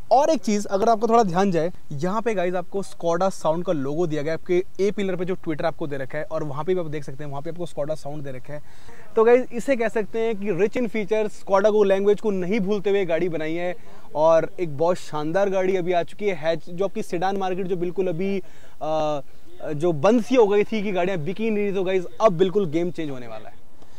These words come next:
So finally guys आपकी Skoda Slavia आ चुकी है आपके sedan का game change करने, Sedan जो गाड़ियाँ होती हैं उनका game change करने। और ये गाड़ी guys expected है कि ये दस से ग्यारह लाख के बीच में एक showroom start होने वाली है।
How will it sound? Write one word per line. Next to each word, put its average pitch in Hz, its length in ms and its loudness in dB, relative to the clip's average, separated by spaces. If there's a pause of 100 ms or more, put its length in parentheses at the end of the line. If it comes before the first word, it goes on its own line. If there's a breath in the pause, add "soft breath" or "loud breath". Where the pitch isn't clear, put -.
(180 soft breath)
So - 240 2 (160)
finally 247 460 4
guys 240 240 6
आपकी 226 220 0
Skoda 208 340 2
Slavia 190 360 4
आ 185 140 8
चुकी 196 300 -2
है 220 140 4
आपके 214 300 0
sedan 202 480 0
का 214 160 2
game 170 240 0
change 196 220 0
करने, 196 320 -2
Sedan 175 380 4
जो 170 100 0
गाड़ियाँ 156 300 2
होती 180 200 -2
हैं 185 60 0
उनका 185 140 -2
game 170 220 -2
change 190 220 0
करने। 190 300 -4 (720 loud breath)
और 180 360 6
ये 185 240 2
गाड़ी 220 260 6
guys 226 380 2 (100)
expected 247 480 0
है 254 120 6
कि 220 120 0
ये 254 80 4
दस 196 180 2
से 247 140 2
ग्यारह 196 220 4
लाख 202 160 4
के 220 100 -4
बीच 185 200 -2
में 214 100 0
एक 196 80 -2
showroom 233 300 4
start 208 260 2
होने 202 160 0
वाली 180 280 2
है। 196 160 -2